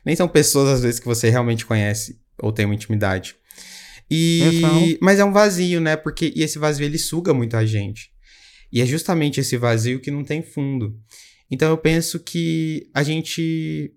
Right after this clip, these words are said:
Speaker 1: não vai vencer, tipo, a batalha contra esse vazio, né? Tá parecendo um papo meio louco, mas eu juro que tem sentido. É como se esse vazio fosse <laughs> um buraco negro, sabe? Que você não vai vencer uma luta contra um buraco negro, você não vai preencher as coisas de um buraco negro.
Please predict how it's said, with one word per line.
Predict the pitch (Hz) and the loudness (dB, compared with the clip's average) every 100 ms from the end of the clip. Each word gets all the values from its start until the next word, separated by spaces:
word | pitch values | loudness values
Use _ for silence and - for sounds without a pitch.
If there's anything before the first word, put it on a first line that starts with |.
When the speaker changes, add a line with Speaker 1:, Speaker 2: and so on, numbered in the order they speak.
| - | -6
Speaker 1:
não | 165 | -2
vai | 220 170 | 2 2
vencer, | 127 131 - 117 110 | 2 0 -2 0 0
tipo, | 107 - | -2 -4
a | |
batalha | 104 107 110 104 98 104 - _ _ _ _ _ _ _ | -2 -2 0 -2 -2 -6 -10 _ _ _ _ _ _ _
contra | 117 107 110 | -4 0 0
esse | 104 104 107 | 0 -2 -4
vazio, | 104 101 98 101 92 107 _ - | -2 -2 -2 -6 -8 -10 _ -6
né? | 101 | -4
Tá | 101 | -4
parecendo | 131 - 170 | -6 -4 -2
um | |
papo | 156 135 | 0 0
meio | 117 101 | 0 2
louco, | 127 131 117 | 0 0 -2
mas | 117 | 0
eu | 120 | -2
juro | 151 | -4
que | - | -6
tem | 143 | -6
sentido. | - 131 - 101 104 - - - - - - | -4 -6 -6 -8 -8 -14 -20 -20 -20 -16 -8
É | |
como | 117 147 151 | -2 -2 -2
se | 151 - 160 156 151 151 147 135 113 - | -4 -4 -4 -4 -4 -4 -4 -4 -8 -6
esse | 127 - 147 131 | -4 -4 -6 -2
vazio | 131 123 120 127 | 0 0 0 -2
fosse | 127 - 127 - 131 | -2 -2 -2 0 2
<laughs> | |
um | 135 147 135 | 4 4 2
buraco | 135 127 127 - | 2 4 2 2
negro, | 123 113 135 123 113 | 2 4 4 2 0
sabe? | 127 123 | 0 0
Que | 110 120 | -4 -4
você | - | -2
não | 196 | 0
vai | 175 143 | 4 4
vencer | 165 120 - 117 | 4 0 0 2
uma | 107 104 | 2 2
luta | 107 110 | 0 -2
contra | 110 113 110 | 0 0 4
um | |
buraco | 107 104 101 | 4 4 4
negro, | 107 - | -2 -2
você | |
não | 151 | 2
vai | 165 160 | 2 4
preencher | 131 110 110 | 4 2 2
as | 110 | -2
coisas | - 110 104 | 0 0 0
de | |
um | 107 | 0
buraco | 107 104 107 107 | 0 0 0 -2
negro. | 98 92 | -2 -4